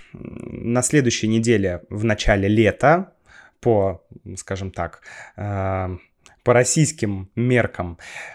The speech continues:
э, этот подкаст, э, это видео выйдет, и вы сможете посмотреть то, о чем я говорил. Э, но, конечно, я постараюсь рассказать и, м, какие-то другие вещи, о, каки-,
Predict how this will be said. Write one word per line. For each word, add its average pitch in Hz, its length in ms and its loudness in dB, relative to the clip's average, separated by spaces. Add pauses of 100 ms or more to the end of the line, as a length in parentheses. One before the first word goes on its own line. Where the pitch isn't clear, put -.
(120)
э, - 360 -10
этот 120 240 -4
подкаст, - 540 0
э, 123 80 -2
это 139 260 2
видео 110 540 2
выйдет, 120 680 2 (400)
и 123 100 -2
вы 156 120 4
сможете 135 680 0 (240)
посмотреть 123 640 0
то, 131 240 2
о 110 80 -2
чем 107 240 -2
я 101 180 0
говорил. 120 600 2 (240)
Э, 107 300 -6
но, 151 120 0
конечно, 120 400 -2
я 110 160 2
постараюсь 113 720 -2
рассказать 101 640 -2
и, 98 320 -2 (1200)
м, 101 320 -14
какие-то 123 280 -4
другие 127 520 2
вещи, 120 600 0 (260)
о, 117 100 0
каки-, - 420 -4